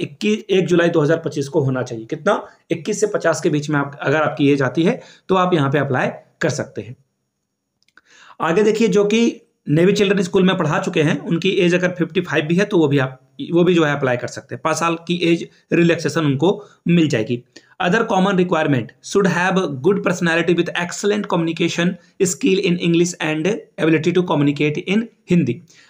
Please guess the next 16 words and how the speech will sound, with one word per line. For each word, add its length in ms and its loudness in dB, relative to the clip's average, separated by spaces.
आपके 300 0
पास 320 0
हिंदी 360 0
और 140 2
इंग्लिश 360 0
दोनों 320 2
में 100 0
फ्लुएंसी 460 2
होनी 220 2
चाहिए, 220 -2
अच्छे 200 -8
से 120 -4
आप 100 0
बात 220 -4
कर 140 -4
सको, 240 -6